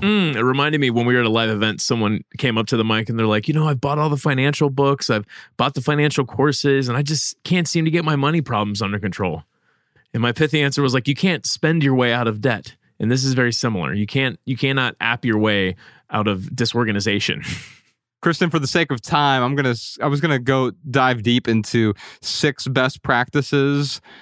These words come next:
Speaker 2: to reduce the digital clutter in your life. I'm gonna save that for the Maximal episode this week because Ryan has something pithy for you.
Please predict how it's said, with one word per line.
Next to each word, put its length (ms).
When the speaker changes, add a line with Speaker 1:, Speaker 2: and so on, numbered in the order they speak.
Speaker 2:
to 440
reduce 920
the 200
digital 380
clutter 520
in 100
your 120
life. 280
I'm 140
gonna 140
save 240
that 180
for 300
the 180
Maximal 460
episode 640
this 200
week 220
because 240
Ryan 320
has 160
something 280
pithy 260
for 260
you. 140